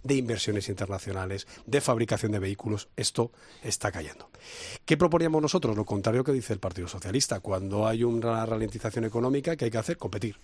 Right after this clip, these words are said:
¿Cómo compite España? Exportando. ¿Cómo somos más atractivos exportando? Pues, por ejemplo, bajando impuestos. Los impuestos a la contratación,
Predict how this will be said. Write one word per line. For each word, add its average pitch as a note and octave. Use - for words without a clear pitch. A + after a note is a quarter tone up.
¿Cómo D3
compite C3+
España? C3+
Exportando. G#2
¿Cómo C3
somos C3+
más B2+
atractivos B2
exportando? A#2+
Pues, -
por F2+
ejemplo, A#2
bajando A2
impuestos. -
Los -
impuestos C3
a C#3
la A#2
contratación, A2